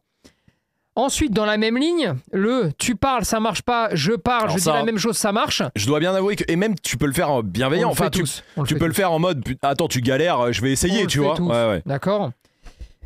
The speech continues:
Speaker 1: C'est une, c'est une erreur.
Speaker 2: Oui,
Speaker 1: Ah, voilà.
Speaker 2: théoriquement, c'est une erreur.
Speaker 1: C'est
Speaker 2: Ouais.
Speaker 1: une erreur, d'accord. Maintenant, c'est une erreur qui est quand même très naturelle.
Speaker 2: Ouais, qui est un peu instinctive, ouais.
Speaker 1: Ouais, mais même t'es, t'es dehors, je sais pas, mais même pas pour passer au-dessus.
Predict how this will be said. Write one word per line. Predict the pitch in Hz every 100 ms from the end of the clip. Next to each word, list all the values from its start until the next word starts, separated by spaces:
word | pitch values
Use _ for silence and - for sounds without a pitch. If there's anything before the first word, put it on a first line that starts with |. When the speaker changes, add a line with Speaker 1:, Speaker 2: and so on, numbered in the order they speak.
| - - -
Speaker 1:
C'est | - 254 -
une, | 302 302 254 - _ _ _ - - - - _ _ _ _ - _ _ _ -
c'est | - 156
une | 135
erreur. | 117 131 - -
Speaker 2:
Oui, | 135 90 -
Speaker 1:
Ah, | - 127
voilà. | 123
Speaker 2:
théoriquement, | 117 113 117 110 127 131
c'est | 113
une | 101
erreur. | 85
Speaker 1:
C'est | - 220 185 -
Speaker 2:
Ouais. | 156
Speaker 1:
une |
erreur, | 131 123 147 170
d'accord. | 123 151 175 156 - _ - _
Maintenant, | 143 151 196
c'est | - 165
une | 151
erreur | 151 180
qui | 165
est | 139
quand | 147
même | 143
très | - 156
naturelle. | 147 - 147 156 196
Speaker 2:
Ouais, | 131 139
qui | 127
est |
un | 110
peu | 143
instinctive, | 117 117 110 117 90
ouais. | 76
Speaker 1:
Ouais, | 180 185 220 233
mais | 180
même | 175 202
t'es, | 160 170
t'es | - 165
dehors, | 151 170 190 160
je | -
sais | 139
pas, | 180
mais | 170
même | 170 220 202
pas | 240
pour | 190 -
passer | 180 -
au-dessus. | 190 - 254